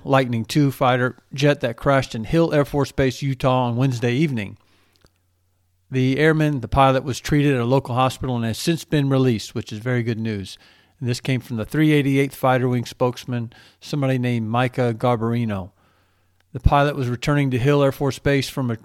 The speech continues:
routine training mission when the crash occurred.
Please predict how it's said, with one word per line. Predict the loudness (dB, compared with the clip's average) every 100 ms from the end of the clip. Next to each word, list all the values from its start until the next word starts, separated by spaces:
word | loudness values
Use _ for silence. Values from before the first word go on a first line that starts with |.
| -10
routine | -8 -2 0 2
training | 2 0 2
mission | 0 -2 -4 -6 -8 _ -14
when | -8 -6
the |
crash | -2 0 2 0
occurred. | -6 0 2 2